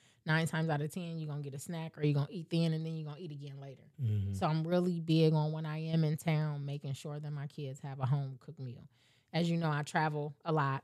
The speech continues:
Speaker 1: <clears throat> So if I'm not here, I'm working in my office in South Bend. I try to be there by eight,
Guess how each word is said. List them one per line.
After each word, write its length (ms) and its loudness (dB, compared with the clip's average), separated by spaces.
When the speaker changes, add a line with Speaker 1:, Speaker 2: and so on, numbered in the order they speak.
Speaker 1:
<clears throat> 0 -
So 240 0
if 160 -2
I'm 160 -6
not 260 -12
here, 540 4
I'm 120 4
working 460 0
in 140 -6
my 80 -4
office 420 -4
in 80 -8
South 320 -12
Bend. 320 -14
I 60 0
try 200 0
to 80 0
be 180 -6
there 240 -10
by 320 -10
eight, 280 -6